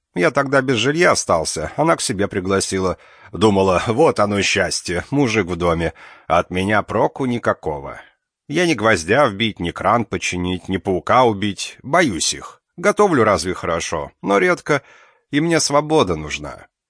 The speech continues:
Захотел — пришел, захотел — ушел, и не донимай расспросами. А вы сейчас еще и звонками мучаете. А если не буду? И сама убью паука, и сантехника вызову.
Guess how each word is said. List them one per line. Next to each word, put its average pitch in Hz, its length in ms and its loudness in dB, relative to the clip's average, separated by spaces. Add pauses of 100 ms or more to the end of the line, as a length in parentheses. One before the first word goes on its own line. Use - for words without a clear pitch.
(420)
Захотел — 95 580 0
пришел, 185 480 2
захотел — 98 520 -2
ушел, 185 500 0
и 120 100 2
не 123 140 4
донимай 123 420 4
расспросами. 143 800 0 (300)
А 151 160 2
вы 120 100 -2
сейчас 95 440 -2
еще 92 240 -2
и 92 40 0
звонками 85 540 0
мучаете. 71 680 -12 (800)
А 92 80 0
если 113 340 0
не 98 140 0
буду? 113 460 -4 (340)
И 110 60 -6
сама 123 300 2
убью 104 280 0
паука, 95 520 -2
и 95 80 -6
сантехника 107 680 -4
вызову. 92 420 -4